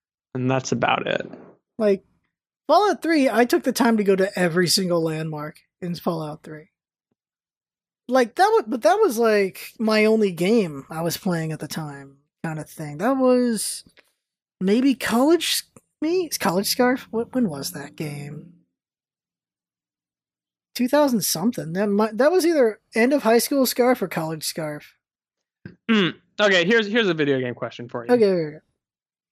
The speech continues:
Speaker 1: So, there are, like, games that you would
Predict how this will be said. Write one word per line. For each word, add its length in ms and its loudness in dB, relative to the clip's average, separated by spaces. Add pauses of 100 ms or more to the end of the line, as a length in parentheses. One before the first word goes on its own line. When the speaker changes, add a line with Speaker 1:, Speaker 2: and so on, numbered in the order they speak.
(460)
Speaker 1:
So, 380 4 (800)
there 240 4
are, 180 -2
like, 420 0 (1700)
games 680 -2
that 840 0 (1040)
you 840 2 (720)
would 680 2